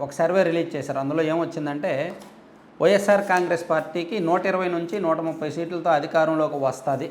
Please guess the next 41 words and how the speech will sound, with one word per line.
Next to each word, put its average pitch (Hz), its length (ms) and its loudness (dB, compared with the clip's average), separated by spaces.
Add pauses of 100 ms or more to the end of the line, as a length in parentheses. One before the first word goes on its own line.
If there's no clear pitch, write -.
అని 147 360 -4
ఆయన 143 160 -6
ఒక 139 60 -6
సర్వే 139 320 -6
ఇచ్చారు. - 480 -12 (600)
రాష్ట్రంలో, 139 400 -2
మన 139 220 0
రాష్ట్రంలో 147 640 -2
వైఎస్ఆర్ 175 420 0
కాంగ్రెస్ 147 460 -4
పార్టీ 120 280 -4
నూట 190 260 0
ఇరవై 180 320 -2
నుంచి 165 260 -6
నూట 170 180 0
ముప్పై 160 300 -4
సీట్లు 156 280 -6
గెలుచుకుంటది, 139 800 -4 (300)
జగన్మోహన్ 180 400 0
రెడ్డి 151 160 -4
గారు 143 180 0
రెండోసారి 170 480 0
సీఎం 147 320 -6
అవుతారు 131 460 -6
అని 160 340 -4
నాగన్న 160 440 -4
సర్వే 135 280 -6
ఒకటి 139 260 -6
రిలీజ్ 147 300 -4
అయింది. 80 180 -14 (680)
So, 214 80 2
దాన్ని 196 300 2
వైసీపీ 196 500 0
సోషల్ 170 360 -2
మీడియా 165 280 2
వర్గాల్లో 147 460 0
జిల్లాల 175 380 2
వారీగా, 147 380 0
పార్లమెంట్ 165 520 -2
నియోజకవర్గాల 135 640 -6
వారీగా 123 360 -4